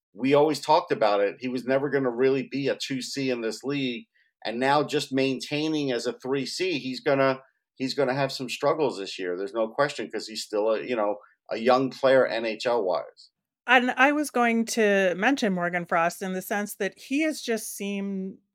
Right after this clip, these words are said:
Speaker 2: to be this reliable player this
Speaker 1: Yes.
Speaker 2: preseason, that he's good for some playmaking. He's good for some back checking and defensive play. He's, his ch-, game is just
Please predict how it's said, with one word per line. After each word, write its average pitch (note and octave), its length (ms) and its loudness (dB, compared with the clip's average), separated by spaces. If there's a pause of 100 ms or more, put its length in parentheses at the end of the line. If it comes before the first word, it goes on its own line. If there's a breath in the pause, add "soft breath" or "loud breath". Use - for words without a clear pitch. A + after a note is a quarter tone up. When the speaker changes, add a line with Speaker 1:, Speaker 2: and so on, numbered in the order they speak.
(320)
Speaker 2:
to A3 60 -8
be F#3 220 0
this F3 300 0
reliable E3+ 800 0
player F3 480 -2 (140)
this E3+ 200 -8
Speaker 1:
Yes. D#3+ 100 -4
Speaker 2:
preseason, E3+ 720 -8 (360)
that F#3+ 160 2
he's F#3+ 240 -4
good F#3 580 4 (140)
for F3+ 160 -2
some F3 240 -8
playmaking. F3+ 800 -4
He's F#3 240 -6
good F3 320 -2
for F3 120 -2
some E3 340 -6
back E3 300 -4
checking F3+ 460 -2
and D#3+ 100 -4
defensive E3+ 640 -8
play. F3 520 0 (440 soft breath)
He's, A3+ 360 -4
his B3+ 260 0
ch-, - 260 -16
game G#3 500 0
is F3 280 -4
just F#3+ 720 -2